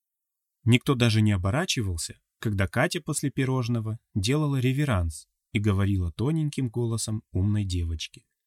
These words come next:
"Мерси, папа!" "Мерси, мама!" Как-то раз сели обедать совсем без мамы. Та вернулась домой уже после супа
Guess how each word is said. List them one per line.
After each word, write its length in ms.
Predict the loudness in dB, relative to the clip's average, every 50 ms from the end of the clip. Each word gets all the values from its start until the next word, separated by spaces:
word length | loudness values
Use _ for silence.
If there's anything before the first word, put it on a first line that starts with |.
| _ _ 4
"Мерси, 440 | 6 6 6 6 2 0 0 -4
папа!" 500 | -2 0 0 0 0 0 -2 -6 -6 -6 -10 _ _ _ _ _ _ _ _ _ _ _
"Мерси, 460 | 6 6 6 6 4 0 -2 -2 -2 0
мама!" 480 | 2 2 2 0 0 -2 -6 -8 -12 -16 _ _ _ _ _ _ _ _ _ _
Как-то 360 | _ 2 2 2 2 -2 -2 0
раз 360 | 0 0 -2 -2 -4 -6 -10 _ _
сели 340 | -6 -2 0 0 0 0 -2
обедать 460 | -4 -4 -2 -2 -2 -2 -2 -4 -4
совсем 340 | -6 -6 -6 -4 -2 0 0
без 160 | 0 0 2
мамы. 400 | 2 2 2 0 -2 -4 -6 -10 _ _ _ _ _ _ _ _ _ _ _ _ _ _ _
Та 120 | 4 6
вернулась 480 | 6 6 4 4 2 2 2 2 0 2
домой 260 | 0 0 2 0 -2
уже 140 | -2 -4 -8
после 320 | -8 -6 -6 -2 -2 -2
супа 500 | 0 0 -2 -2 -2 -4 -4 -8 -12 -12